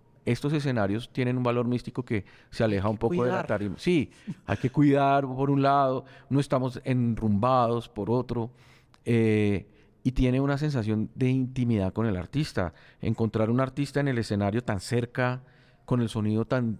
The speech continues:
Speaker 1: tan pulcro, implica unas cosas, y además la idea es hacer oficial la entrega, la entrega del disco. Quizás, y si eso se lo digo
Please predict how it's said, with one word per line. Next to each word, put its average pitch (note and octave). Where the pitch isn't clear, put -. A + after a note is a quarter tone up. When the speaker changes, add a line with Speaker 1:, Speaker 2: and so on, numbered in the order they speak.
Speaker 1:
tan F2
pulcro, C3+
implica G#2+
unas A2
cosas, B2
y A#2+
además G#2
la A2
idea A2+
es -
hacer A2+
oficial G#2+
la G#2+
entrega, G#2
la G#2+
entrega G2+
del G#2
disco. -
Quizás, A#2+
y -
si G2
eso G2
se A#2
lo A#2
digo G#2